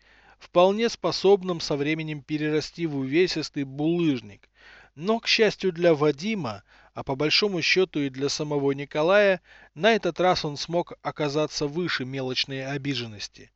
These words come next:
Очевидно, что два месяца плотного общения с человеком другой эпохи и другого мировоззрения пошли ему на пользу.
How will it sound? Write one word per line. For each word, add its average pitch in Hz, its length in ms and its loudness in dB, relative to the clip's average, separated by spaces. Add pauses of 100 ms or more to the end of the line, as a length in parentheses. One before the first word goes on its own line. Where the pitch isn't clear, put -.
(460)
Очевидно, 196 480 0
что 131 220 -4
два 135 260 -2
месяца 175 440 -2
плотного 139 520 -2
общения 151 460 -4
с - 80 -10
человеком 147 600 -2
другой 135 460 -2
эпохи 143 480 -4 (240)
и 131 100 -8
другого 151 460 2
мировоззрения 139 920 0 (280)
пошли 196 360 -4
ему 165 260 -2
на 160 140 -2
пользу. 113 500 -8